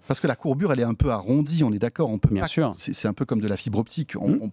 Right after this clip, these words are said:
Speaker 1: on, la fibre optique, si vous la cassez, ça marche plus.
Speaker 2: On peut pas plier comme une feuille de papier,
Speaker 1: Voilà, mais
Speaker 2: en
Speaker 1: en,
Speaker 2: tout cas
Speaker 1: en revanche,
Speaker 2: aujourd'hui.
Speaker 1: vous, vous pouvez la courber,
Speaker 2: Voilà.
Speaker 1: bien sûr. Euh, et donc, en fait, quand on ferme le téléphone, il y a toujours cette petite, cette petite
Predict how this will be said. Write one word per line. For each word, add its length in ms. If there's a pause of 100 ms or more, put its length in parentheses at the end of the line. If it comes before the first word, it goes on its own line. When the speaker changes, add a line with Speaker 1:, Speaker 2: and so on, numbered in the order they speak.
(120)
Speaker 1:
on, 200
la 80
fibre 220
optique, 260
si 80
vous 60
la 80
cassez, 380
ça 100
marche 200
plus. 100
Speaker 2:
On 40
peut 20
pas 160
plier 240
comme 120
une 80
feuille 200
de 80
papier, 320
Speaker 1:
Voilà, 240
mais 80
Speaker 2:
en 80
Speaker 1:
en, 40
Speaker 2:
tout 60
cas 240
Speaker 1:
en 40
revanche, 160
Speaker 2:
aujourd'hui. 360
Speaker 1:
vous, 80
vous 80
pouvez 180
la 100
courber, 600
Speaker 2:
Voilà. 160
Speaker 1:
bien 120
sûr. 280 (580)
Euh, 380
et 80
donc, 200
en 80
fait, 140
quand 200
on 60
ferme 240
le 80
téléphone, 420
il 40
y 20
a 40
toujours 380
cette 180
petite, 460
cette 180
petite 280